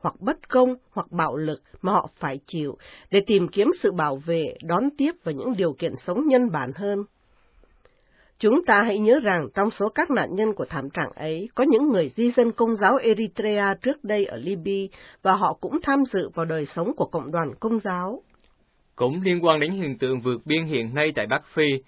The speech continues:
Speaker 2: Đức Tổng giáo mục Antonio Maria Vecchio, Chủ tịch Hội đồng Tòa Thánh Mục vụ Di dân và Người Lưu động, kêu gọi Âu Châu lãnh trách nhiệm của mình, chu toàn các nghĩa vụ bảo vệ người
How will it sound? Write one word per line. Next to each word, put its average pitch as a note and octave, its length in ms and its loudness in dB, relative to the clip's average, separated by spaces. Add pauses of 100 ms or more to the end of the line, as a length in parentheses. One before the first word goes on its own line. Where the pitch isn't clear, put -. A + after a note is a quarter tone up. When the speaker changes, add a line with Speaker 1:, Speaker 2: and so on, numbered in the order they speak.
(240)
Speaker 2:
Đức D#3+ 100 -2 (100)
Tổng C#3 180 -2
giáo D#3+ 120 2
mục E3+ 240 0
Antonio D3+ 600 0
Maria D3 600 2
Vecchio, C#3+ 560 2 (600)
Chủ D#3+ 180 0
tịch D3 180 0
Hội C3+ 160 0
đồng B2+ 200 2
Tòa B2 240 4
Thánh D#3+ 240 -2
Mục D#3 140 0
vụ B2 260 0
Di F3 200 2
dân E3+ 240 0
và B2+ 100 0
Người A2+ 200 0
Lưu D#3 260 0
động, A2 220 2 (280)
kêu D#3 160 2
gọi B2 200 4
Âu D3 240 2 (100)
Châu D3 240 2
lãnh B2+ 280 -2
trách F#3+ 240 -6
nhiệm A#2 240 -2
của A#2 180 -4
mình, A2+ 260 -4 (720)
chu F3 240 4
toàn B2+ 260 2
các B2+ 180 -2
nghĩa C#3 160 4
vụ B2+ 240 2
bảo A#2 200 2
vệ C3 200 0
người A#2 200 -2